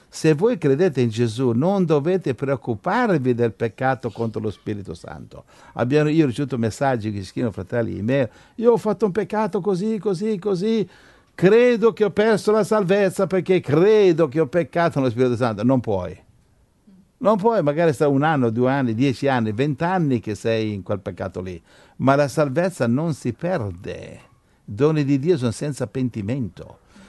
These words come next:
Eh, Giovanni sei quarantasette, "Io do, io do loro la vita eterna e non"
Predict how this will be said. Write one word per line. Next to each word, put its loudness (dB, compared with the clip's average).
Eh, -2
Giovanni 0
sei -4
quarantasette, -2
"Io 0
do, 0
io 0
do 2
loro 0
la 2
vita -2
eterna 0
e 2
non" 2